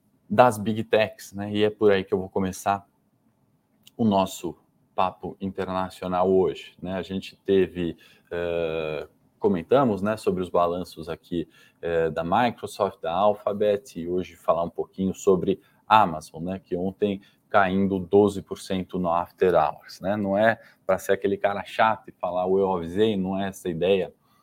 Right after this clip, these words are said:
mas quem acompanha o Morning sabe do quanto a gente criticou tech esse ano, né? Não era o ano da tecnologia, por quê?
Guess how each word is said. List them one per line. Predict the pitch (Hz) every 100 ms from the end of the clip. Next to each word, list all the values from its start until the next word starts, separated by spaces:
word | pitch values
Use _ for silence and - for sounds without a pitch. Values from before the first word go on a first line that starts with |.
| _ -
mas | 92 92 95 - - _ _ _
quem | - 104
acompanha | 98 101 95 98
o |
Morning | 98 101 110 104
sabe | - 98 95 95 - -
do | 104
quanto | - 117 120 120 113
a | 104
gente | 104 -
criticou | 107 95 - _ 107 107 110 - _ _ _ _
tech | 107 98 95 - _ -
esse | 95 - 101
ano, | 92 82 - _
né? | 90 95 -
Não | 101 117 113 104
era | 101 95
o | 92 95
ano | 95 95 90 -
da | 92 85 _ _ - _ _ _
tecnologia, | 113 - 107 104 87 104 101 78 _ _ _
por | 131 -
quê? | - 92